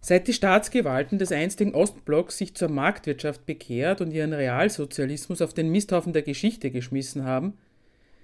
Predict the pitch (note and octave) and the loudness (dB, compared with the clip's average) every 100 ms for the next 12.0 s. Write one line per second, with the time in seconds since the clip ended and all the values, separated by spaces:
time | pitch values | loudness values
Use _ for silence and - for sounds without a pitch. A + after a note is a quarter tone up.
0 | - - _ - G#3 B3 - F#3 G3+ F#3 | -20 -20 _ -2 0 0 2 6 6 6
1 | C3+ B2+ A#2+ C3 C#3 C#3 F3+ D#3+ D3+ F3 | 2 -2 -2 0 2 2 4 2 0 0
2 | E3 B3 F3 C3 - - C3+ A#2+ B2+ - | 4 6 6 2 -2 -4 -2 -2 -4 -4
3 | F#3 F3+ E3+ - E3 F#3+ A#3+ - G3+ D3 | -2 0 -2 -2 4 6 6 0 0 0
4 | D3 - D3 A3 D#3+ - A2+ A#2+ E3 G3 | 0 0 2 2 0 -2 -4 -2 -4 -6
5 | _ _ _ _ _ - G3 G#3+ F#3+ - | _ _ _ _ _ 4 8 8 6 2
6 | E3 G3+ G3+ - E3 D3+ D#3 F3 E3 D#3+ | 2 2 0 -6 0 2 2 0 0 -2
7 | D#3+ D#3+ F#3+ F#3 G3 E3+ D#3 D3+ B2+ A2 | -2 0 0 -2 -2 2 2 2 0 0
8 | A2+ G#2+ G#2+ - G#2 - _ _ _ _ | -2 -6 -8 -8 -10 -10 _ _ _ _
9 | _ _ - _ _ _ _ _ - E3 | _ _ -20 _ _ _ _ _ 4 6
10 | E3+ A3+ - G#3+ C4+ G3 D#3 D#3+ D#3+ D#3+ | 6 2 2 6 8 6 2 0 2 0
11 | F#3 E3 D#3 D#3+ C#3+ D#3 D#3 C3 C#3 F#3+ | 2 0 0 0 2 2 0 -2 -2 -2